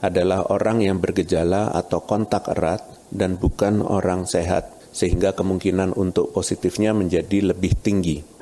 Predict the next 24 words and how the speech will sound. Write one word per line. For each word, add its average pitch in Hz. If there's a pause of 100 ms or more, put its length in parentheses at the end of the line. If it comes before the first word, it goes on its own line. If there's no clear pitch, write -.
(160)
Jumlah 107
testing 110
mingguan 104
juga 92
saat 85
ini 95
fluktuatif 98
di -
angka 90
enam 95
puluh 104
sampai 92
dengan 92
tujuh 92
puluh 95
persen 104
dari 90
target 92
W 90
H 87 (180)
O. 80 (400)
Dan 95
perlu 120
diingat 92